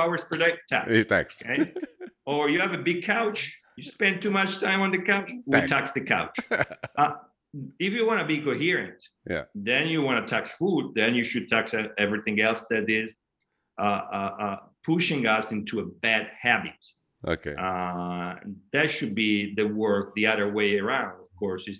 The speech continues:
Speaker 1: to educate people to make the right choices, or at least to be aware
Speaker 2: Hmm.
Speaker 1: and to have sufficient knowledge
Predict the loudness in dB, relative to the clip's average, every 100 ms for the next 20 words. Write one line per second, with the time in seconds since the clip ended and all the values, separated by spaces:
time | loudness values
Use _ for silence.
0 | -16 -20 -20 _ -2 0 0 0 0 -2
1 | -4 -4 -10 -16 _ _ _ _ -8 2
2 | 2 4 2 2 0 -2 0 0 0 -4
3 | -4 -6 -8 -18 _ -2 2 2 2 -2
4 | 0 2 2 0 0 -2 -10 0 2 2
5 | -6 _ _ _ -2 0 -2 -2 0 2
6 | 2 0 -4 -12 -8 -8 -2 0 2 0
7 | 2 2 2 2 2 0